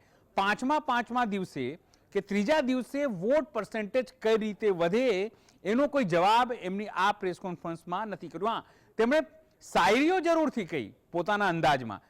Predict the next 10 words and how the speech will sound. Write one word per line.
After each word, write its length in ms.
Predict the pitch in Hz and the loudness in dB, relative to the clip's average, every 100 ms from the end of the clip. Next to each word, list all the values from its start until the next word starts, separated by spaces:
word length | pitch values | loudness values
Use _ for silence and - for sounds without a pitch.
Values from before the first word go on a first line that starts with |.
| _ - | _ -10
જે, 240 | 143 254 - | -2 -2 -2
જે 240 | 160 170 214 | -8 -4 -4
હંમેશા 380 | 165 185 247 | -2 -4 -2
તેમના 300 | 233 208 202 | -4 -4 -6
માટે 240 | 196 185 220 | -6 -6 -8
ટીકાનો 560 | - 170 190 185 196 - | -10 -6 -4 -4 -6 -8
સબબ 340 | 139 151 143 | -6 -6 -6
બન-, 580 | 135 _ _ _ _ 127 | -10 _ _ _ _ -8
બની 220 | 156 180 | -6 -6
છે. 220 | - 185 | -8 -10